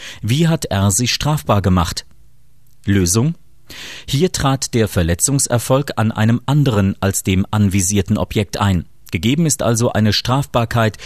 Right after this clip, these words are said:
wegen versuchten Totschlags an T und wegen fahrlässiger Tötung des X. Hätte allerdings R damit gerechnet,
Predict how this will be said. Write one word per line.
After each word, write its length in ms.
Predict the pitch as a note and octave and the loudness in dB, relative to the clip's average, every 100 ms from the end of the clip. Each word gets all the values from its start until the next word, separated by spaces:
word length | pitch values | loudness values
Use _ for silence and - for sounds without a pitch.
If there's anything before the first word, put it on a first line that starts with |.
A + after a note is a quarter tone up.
| - - | -14 0
wegen 280 | G#2+ G2+ | 2 4
versuchten 580 | F#2+ A2 F#2+ G#2 - G2+ | 2 0 2 0 0 -2
Totschlags 640 | - C3 A#2 - G2 F#2+ - | 0 -2 0 0 0 0 -2
an 200 | F#2 - | -2 0
T 320 | G#2 B2 D#3+ - - | 0 0 -2 -6 -10
und 240 | - D3+ - | 0 0 0
wegen 240 | A2 G2+ | 0 0
fahrlässiger 680 | F2+ C3 B2 A2+ - G2 G2+ | 0 0 0 0 0 0 -2
Tötung 420 | - F#2+ - F#2+ | 0 -2 0 0
des 160 | F#2 - C#3+ | 2 0 -2
X. 340 | - - - - - - - - - | -2 -2 -4 -10 -20 -20 -18 -10 -2
Hätte 260 | D3+ - | 0 0
allerdings 460 | A2+ G2+ F#2 F2+ - - | 0 0 2 0 0 -2
R 200 | C#3 C#3+ | -2 0
damit 320 | A2+ F#2+ F#2 | 2 0 0
gerechnet, 560 | G2 F2+ D#3 - A#2+ | -2 -2 -2 0 -2